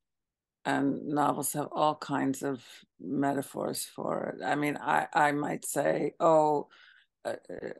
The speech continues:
writing a short story is like swimming in a swimming pool, and, and writing a novel is like swimming in the ocean, like, and forever." <laughs> Okay?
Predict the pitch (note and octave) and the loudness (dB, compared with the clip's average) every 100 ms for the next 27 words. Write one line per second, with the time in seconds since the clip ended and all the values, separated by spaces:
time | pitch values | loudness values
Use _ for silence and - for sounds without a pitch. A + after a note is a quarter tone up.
0 | - - E3+ D#3+ D#3+ - D#3 - D3+ C#3 | -6 2 4 4 2 0 0 0 -2 -2
1 | D3 - E3 D3+ D3 D3+ D3+ C#3+ - - | -2 -2 0 0 0 0 -2 0 0 2
2 | G3 E3+ C#3+ - C#3 C#3+ C#3+ C#3+ C#3+ - | 2 2 0 -2 -4 -2 -2 -2 -4 -6
3 | - D3+ D3 - D3+ D3+ D3 F#3 C#3+ D3 | -4 -4 -4 -4 -4 -4 -4 -4 -2 -2
4 | D3 D#3+ D3 D3 C#3+ D3 - - D#3 D3 | -2 -2 -2 -2 -4 -6 -6 -4 -2 0
5 | C#3+ C#3+ - D#3 D3+ - - - - _ | -2 -2 0 0 0 -4 -10 -16 -20 _
6 | _ _ _ _ - D3+ - - - - | _ _ _ _ -4 -4 -4 -12 -10 -4
7 | C#3+ - - - D#3+ D3 - - - - | -4 -2 -2 4 4 4 -2 -6 -6 -8
8 | - _ - - - - G3 - A#3 - | -8 _ -14 -14 -6 -2 -2 2 2 0
9 | - - F3 | -6 -2 0